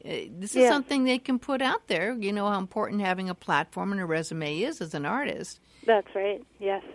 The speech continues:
Speaker 1: And, um, so that's why, I mean, I know there's people listening out there that know someone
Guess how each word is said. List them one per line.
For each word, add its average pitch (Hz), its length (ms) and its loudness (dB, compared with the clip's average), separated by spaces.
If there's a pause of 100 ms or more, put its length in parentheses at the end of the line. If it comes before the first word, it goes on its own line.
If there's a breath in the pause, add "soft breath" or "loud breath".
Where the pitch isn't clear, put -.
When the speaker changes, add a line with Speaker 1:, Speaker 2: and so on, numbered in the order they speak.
(200)
Speaker 1:
And, 180 380 -4
um, 175 300 -2 (280 soft breath)
so - 160 0
that's 262 400 2
why, 165 460 2
I 151 160 -2
mean, 180 200 0
I 180 120 0
know 180 200 0
there's 240 200 -6
people 240 360 -4
listening 170 460 -4
out 143 200 -4
there 165 200 -2
that 175 160 -6
know 170 300 -2
someone 240 680 0